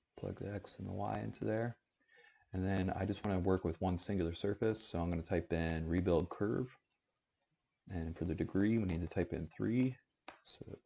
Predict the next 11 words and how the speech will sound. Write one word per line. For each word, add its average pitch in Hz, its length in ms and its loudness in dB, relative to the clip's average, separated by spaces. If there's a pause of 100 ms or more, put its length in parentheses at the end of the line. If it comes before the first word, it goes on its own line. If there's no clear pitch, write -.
so - 140 -20
it's - 140 -14
a - 40 -20
three - 180 -4
degree 92 260 -2
curve. 123 320 0
Let's - 1500 -10
plug 101 160 -10
that 92 200 -6
into 90 200 -6
here. 127 420 2